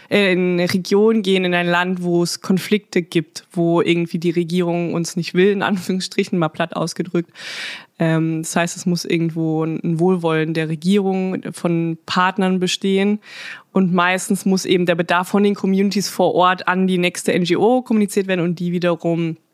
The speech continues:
wenden sich an uns beziehungsweise an die Welthungerhilfe. Das heißt, ähm, das finde ich auch sehr wichtig, nochmal zu betonen. So, wir gehen nicht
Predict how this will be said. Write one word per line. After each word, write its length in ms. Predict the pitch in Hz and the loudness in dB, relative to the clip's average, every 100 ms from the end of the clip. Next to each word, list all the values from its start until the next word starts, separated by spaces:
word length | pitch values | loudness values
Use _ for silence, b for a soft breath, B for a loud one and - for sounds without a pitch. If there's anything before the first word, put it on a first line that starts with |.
| _ _ _ - - | _ _ _ -20 -4
wenden 280 | 156 160 160 | -2 0 -2
sich 180 | 165 170 | -2 -2
an 100 | 160 | 0
uns 240 | 170 165 | 0 -2
beziehungsweise 560 | - - 160 160 156 151 | -6 -4 -2 0 0 -2
an 80 | |
die 80 | 156 | -4
Welthungerhilfe. 720 | 151 156 165 160 160 156 - | -4 -6 -4 -4 -2 -2 -4
Das 160 | 165 - | -6 -2
heißt, 320 | 151 165 - | -2 -2 -4
ähm, 260 | - 156 156 B B B B B | -4 -2 -4 B B B B B
das 220 | - 170 - | -4 -2 0
finde 180 | 175 | 0
ich 140 | 165 - | 0 0
auch 180 | 160 165 | 0 -2
sehr 300 | - 165 160 | -2 0 0
wichtig, 260 | 165 175 | -2 -2
nochmal 220 | 170 160 | -2 -2
zu 120 | 156 160 | -2 -6
betonen. 500 | 151 185 185 170 156 | -4 0 2 2 0
So, 220 | 156 156 | -4 -4
wir 120 | 165 | -4
gehen 840 | 160 170 170 170 170 170 170 175 | 0 0 2 0 0 0 0 2
nicht 280 | 185 196 - | 2 2 0